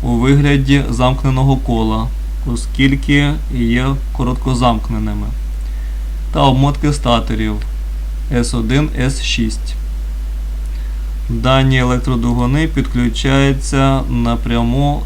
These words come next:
до обмоток статора тягового генератора рівномірно, для того, щоб, е, виключити можливість, е, перевантаження цих обмоток.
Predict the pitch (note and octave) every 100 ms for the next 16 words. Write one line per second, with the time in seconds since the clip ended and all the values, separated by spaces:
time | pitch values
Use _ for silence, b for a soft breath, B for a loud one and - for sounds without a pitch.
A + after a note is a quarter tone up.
0 | - A#2 A#2 C3 C3 - B2 A2+ B2 B2
1 | A#2 A#2 - A#2 A2+ - B2 C3 D3+ C#3+
2 | D3 - - - - - - - - B2
3 | C3 C3+ C3+ C#3+ C#3+ C3+ B2 C3 A#2 A2+
4 | - A2 A2 A2+ - - - B B B
5 | B - - - - - E3+ A#2+ C3 C#3+
6 | D3 C3 A#2 A2 A2 A2 B2 - - A#2
7 | A#2+ D3+ D#3 D#3 D3+ B2+ A2 B2+ B2 A2+
8 | C#3 D3+ C#3 D3 C3 B2+ A#2+ A#2 A#2+ B2+
9 | C3+ C#3+ - C#3 C3+ C3+ - B2 B2+ C3
10 | C#3 B2 A#2 A2+ A2+ A2+ A2+ A2+ - C3+
11 | C#3+ B2 A2+ A2+ A2 B2